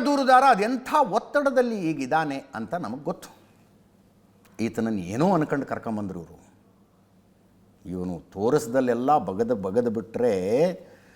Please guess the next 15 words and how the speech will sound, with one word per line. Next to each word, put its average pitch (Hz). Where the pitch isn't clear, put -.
ಅಸ್ಥಿಪಂಜರಗಳ 110
ರಾಶಿ 123
ಸಿಕ್ಬಿಡುತ್ತೆ 101
ಅಂತ 120
ಅನ್ಕೊಂಡು 110
ಕರ್ಕೊಂಬಂದ್ರು. 110
ಇಲ್ಲ, 92
ಈಗ 71
ಸಿಕ್ತಿಲ್ಲ. -
ಎಲ್ಲರೂ 180
ಫ್ರಸ್ಟ್ರೇಟ್ 156
ಆಗಿದ್ದಾರೆ 101
ಆ, 85
ಆ 95
ಕಡೆಯವರು. -